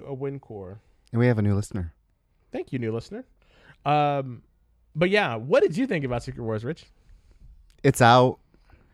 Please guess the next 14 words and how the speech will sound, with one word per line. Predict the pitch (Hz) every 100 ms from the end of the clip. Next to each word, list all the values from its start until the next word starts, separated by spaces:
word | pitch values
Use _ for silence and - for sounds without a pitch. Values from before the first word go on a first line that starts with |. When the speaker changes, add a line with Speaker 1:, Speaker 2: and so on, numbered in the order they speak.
| _ -
Speaker 1:
Come | 139 135
on, | 113 113 107 107
what | 135
did | 156
you | 165
think | 135 117
about | 98 98
it? | 92 - - 143 - -
Speaker 2:
I |
think | 123 143
Valeria | 117 123 127 127
shouldn't | - 127 113
have | 110 87
boobs. | 120 117 110 -